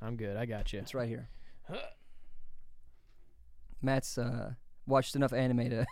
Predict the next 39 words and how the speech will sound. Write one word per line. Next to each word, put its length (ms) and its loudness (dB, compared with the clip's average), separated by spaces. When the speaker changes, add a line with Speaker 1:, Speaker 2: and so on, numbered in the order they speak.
Speaker 2:
<laughs> 200 -16
call 160 6
himself 340 4
a 60 4
professional. 840 4
<laughs> 40 2
Speaker 1:
Kazuka 560 6
Aisawa, 680 -4
I 40 -8
believe. 320 -4
Speaker 2:
Sure, 340 6
that's 140 4
what 60 6
we'll 100 6
go 160 2
with. 160 -4
But 160 8
he 200 6
is 220 8
a, 300 10
a 60 6
special 320 4
effects 280 6
artist, 340 -2
right? 300 4
So 160 4
Speaker 1:
Yeah. 80 8
Speaker 2:
he, 60 2
so 180 0
he 160 2
made 480 6
this 160 4
sculpture, 720 4
um, 420 6
which 240 2
he 240 4
titled 400 8
Mama 340 6
Bird, 420 4